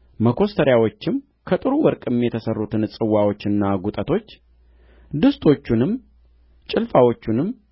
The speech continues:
ማንደጃዎቹንም፣ ለውስጠኛውም ቤት ለቅድስተ ቅዱሳን ደጆች፣ ለቤተ መቅደሱም ደጆች የሚሆኑትን የወርቅ ማጠፊያዎች አሠራ።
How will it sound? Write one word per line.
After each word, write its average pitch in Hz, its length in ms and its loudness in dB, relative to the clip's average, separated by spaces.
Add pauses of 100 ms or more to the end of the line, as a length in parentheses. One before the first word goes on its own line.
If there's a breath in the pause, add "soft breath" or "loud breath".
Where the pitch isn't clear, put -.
(160)
ማንደጃዎቹንም፣ 135 840 2 (320)
ለውስጠኛውም 120 800 0
ቤት 123 240 -2
ለቅድስተ 120 600 -8
ቅዱሳን 107 500 -4
ደጆች፣ 107 340 -4 (160)
ለቤተ 123 400 -2
መቅደሱም 110 540 -4
ደጆች 107 360 -4
የሚሆኑትን 110 640 -2
የወርቅ 107 320 -2 (280)
ማጠፊያዎች 117 640 0 (180)
አሠራ። 104 440 -4